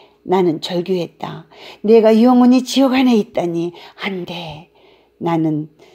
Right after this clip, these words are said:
내 속에 구더기들이 있다는 것을 느꼈고 실제로 나의 뼈 여기저기에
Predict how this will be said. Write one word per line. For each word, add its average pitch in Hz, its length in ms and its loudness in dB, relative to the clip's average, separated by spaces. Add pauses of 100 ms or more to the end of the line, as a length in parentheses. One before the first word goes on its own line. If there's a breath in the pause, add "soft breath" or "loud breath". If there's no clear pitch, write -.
(140 soft breath)
내 202 240 6
속에 208 380 2
구더기들이 214 600 0
있다는 226 480 -2
것을 170 360 -6
느꼈고 151 640 -12 (300 loud breath)
실제로 254 520 0
나의 247 380 2
뼈 190 320 2
여기저기에 185 760 -2